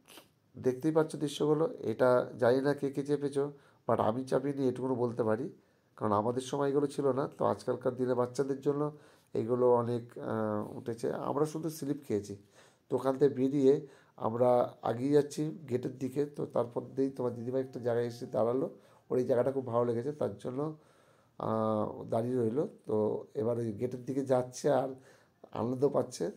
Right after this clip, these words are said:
তো এখানে এসে খুব মজা পেয়েছে। প্রথমে ভেবেছিল হয়তো ও এখানে মজা করতে পারবে না, তো মজা পাবে না, তো এখানে এসে দেখছে ভালোই মজা হলো, তো খুব খুশি। আজকে আমার মনে হয় ভালোই মজা হবে,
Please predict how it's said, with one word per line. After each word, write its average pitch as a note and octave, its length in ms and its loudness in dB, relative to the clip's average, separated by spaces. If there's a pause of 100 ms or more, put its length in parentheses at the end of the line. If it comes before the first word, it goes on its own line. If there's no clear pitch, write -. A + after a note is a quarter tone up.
তো G#2+ 80 -2
এখানে B2 260 -2
এসে A#2+ 240 -6
খুব C#3+ 300 -4
মজা C3 200 4
পেয়েছে। C3+ 420 -2 (600)
প্রথমে C#3+ 340 0
ভেবেছিল D3 440 0
হয়তো D3+ 300 4
ও C#3 120 6
এখানে C3+ 200 0
মজা B2 280 2
করতে C3 300 -4
পারবে B2 320 -2
না, C3+ 180 -4 (720)
তো B2+ 120 -6
মজা C3 300 2
পাবে C3 260 4
না, C#3+ 120 -2
তো C#3+ 200 -6
এখানে B2 340 -2
এসে C3 280 -2
দেখছে C3 340 -4
ভালোই A#2+ 260 0
মজা B2 280 0
হলো, A#2+ 340 0 (540)
তো - 80 2
খুব C3+ 400 -2
খুশি। C#3 400 -4 (360)
আজকে - 400 -4
আমার C#3 240 4
মনে C#3+ 220 0
হয় C3 240 0 (400)
ভালোই C3+ 440 4 (200)
মজা G#2+ 280 0
হবে, G2 280 0